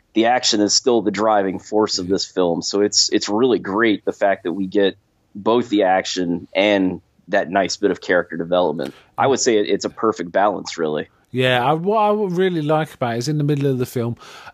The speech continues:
Speaker 2: uh, you know, as, as Gina Davis, who is excellent in this,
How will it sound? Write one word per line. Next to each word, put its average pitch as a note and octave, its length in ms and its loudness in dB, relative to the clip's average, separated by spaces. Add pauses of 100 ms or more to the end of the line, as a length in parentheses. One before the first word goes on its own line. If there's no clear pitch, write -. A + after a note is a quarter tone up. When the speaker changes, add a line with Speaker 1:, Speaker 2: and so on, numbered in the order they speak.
Speaker 2:
uh, B2+ 280 0
you C#3+ 120 0
know, B2 160 2
as, C#3 380 2 (100)
as C#3 200 0
Gina C#3 280 0
Davis, B2+ 640 0
who E3+ 160 0
is G3+ 180 2
excellent A2+ 580 0
in F2 140 -2
this, - 280 -4